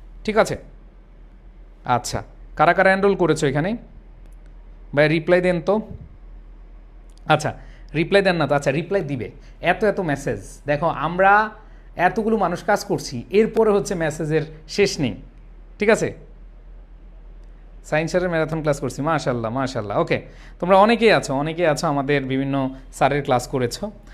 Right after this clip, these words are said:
তবে মনে প্রাণে বিশ্বাস করি। সজীব, সজীব আচার্য, সজীব সাহেব, ঠিক আছে? ফারিয়া সুলতানা ভর্তি হয়ে গেছো,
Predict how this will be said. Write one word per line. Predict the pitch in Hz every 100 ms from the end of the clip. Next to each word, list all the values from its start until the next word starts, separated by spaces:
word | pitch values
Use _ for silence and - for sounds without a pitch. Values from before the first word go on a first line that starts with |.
| -
তবে | 147 156
মনে | 156 165
প্রাণে | 165 156
বিশ্বাস | 135 139 120
করি। | 147 185
সজীব, | 185 170 160 - - - -
সজীব | - 196 170 - - - - -
আচার্য, | 135 156 120 113
সজীব | 180 185 185
সাহেব, | - 147 135 - - - - - - -
ঠিক | 185
আছে? | 165 147
ফারিয়া | 156 165 180
সুলতানা | 180 165 165
ভর্তি | 139 143
হয়ে | 151
গেছো, | 143 123 127